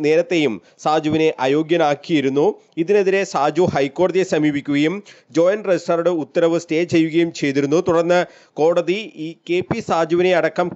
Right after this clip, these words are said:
കേട്ടുകൊണ്ട് ഒരു അന്തിമ തീരുമാനം സഹകരണ വകുപ്പ് എടുക്കണമെന്ന് നിർദ്ദേശിക്കുകയാണ്, ഏ, ചെയ്തത്. ഈ കേസ് കഴിഞ്ഞ മാസം പത്തൊൻപതിന് ഹൈക്കോടതി വീണ്ടും പരിഗണിക്കുന്നതിന് രണ്ട് ദിവസം മുമ്പ് സാജു ആശുപത്രി പ്രസിഡന്റ് സ്ഥാനം രാജിവെച്ചു.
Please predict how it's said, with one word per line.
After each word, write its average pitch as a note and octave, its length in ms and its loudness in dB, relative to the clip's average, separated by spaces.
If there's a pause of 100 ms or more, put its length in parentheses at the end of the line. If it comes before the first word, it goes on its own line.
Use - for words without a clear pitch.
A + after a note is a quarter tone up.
കേട്ടുകൊണ്ട് F#3+ 500 0
ഒരു C#3+ 380 2
അന്തിമ F3 260 0
തീരുമാനം E3 600 0 (220)
സഹകരണ E3 340 0
വകുപ്പ് E3+ 260 0 (120)
എടുക്കണമെന്ന് E3 540 0
നിർദ്ദേശിക്കുകയാണ്, D#3 880 0 (260)
ഏ, D3 140 0
ചെയ്തത്. D3+ 640 2 (600)
ഈ F#3+ 220 2
കേസ് F3 500 2
കഴിഞ്ഞ E3 300 0
മാസം E3+ 280 0 (380)
പത്തൊൻപതിന് E3 680 0 (100)
ഹൈക്കോടതി E3 380 0
വീണ്ടും D#3+ 420 -2
പരിഗണിക്കുന്നതിന് E3+ 680 2
രണ്ട് E3 360 0
ദിവസം E3+ 260 0
മുമ്പ് D#3 400 0 (300)
സാജു E3 420 2 (500)
ആശുപത്രി F3 400 0
പ്രസിഡന്റ് F3 400 -2
സ്ഥാനം E3 340 0 (100)
രാജിവെച്ചു. D#3 600 2